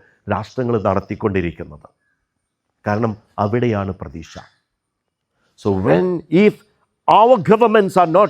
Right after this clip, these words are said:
ready for that, അതിനെതിരെ പ്രതികരിച്ചുകൊണ്ടും പ്രതിഷേധിച്ചുകൊണ്ടും ആ നിങ്ങൾ മുദ്രാവാക്യം വിളിച്ചുകൊണ്ടും റോഡിലുണ്ടായതുകൊണ്ട് കാര്യമായില്ല. ആ തീരുമാനങ്ങൾ എടുക്കേണ്ടുന്ന രാഷ്ട്ര-, രാഷ്ട്രീയത്തിൻ്റെയും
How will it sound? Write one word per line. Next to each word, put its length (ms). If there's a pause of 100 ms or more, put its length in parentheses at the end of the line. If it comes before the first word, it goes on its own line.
(140)
ready 260
for 100 (120)
that, 220 (1400)
അതിനെതിരെ 500
പ്രതികരിച്ചുകൊണ്ടും 800
പ്രതിഷേധിച്ചുകൊണ്ടും 920 (420)
ആ 20 (540)
നിങ്ങൾ 220 (280)
മുദ്രാവാക്യം 680
വിളിച്ചുകൊണ്ടും 500 (100)
റോഡിലുണ്ടായതുകൊണ്ട് 920
കാര്യമായില്ല. 640 (400)
ആ 40 (160)
തീരുമാനങ്ങൾ 720
എടുക്കേണ്ടുന്ന 540
രാഷ്ട്ര-, 500
രാഷ്ട്രീയത്തിൻ്റെയും 760